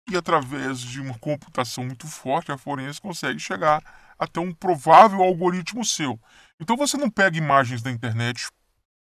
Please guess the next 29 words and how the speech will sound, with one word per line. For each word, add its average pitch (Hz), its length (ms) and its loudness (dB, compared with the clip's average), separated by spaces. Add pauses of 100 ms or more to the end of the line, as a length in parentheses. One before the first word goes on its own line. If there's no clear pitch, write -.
(680)
nuas 143 380 -2
e 139 60 -8
cruas 143 520 -6
pra 175 120 -8
poder 160 240 -6
trans-, 160 280 -8 (280)
é, 139 440 -4
tra-, 143 420 -8
é, 123 60 -10 (360)
escrever 143 600 0
ali, 117 260 -2
entendeu? 113 420 -10 (1000)
E 113 100 -6
pegar 123 280 2
a 127 40 0
jogada, 123 400 4
você 135 180 -8
vai 214 120 2
criar 208 180 0
sua 196 120 2
própria 196 300 2
imagem, 170 480 2
cara. - 160 -12
Você 127 140 -16
vai 147 80 -8
criar 147 160 -10
sua 156 100 -10
própria 160 240 -8
imagem. 135 280 -2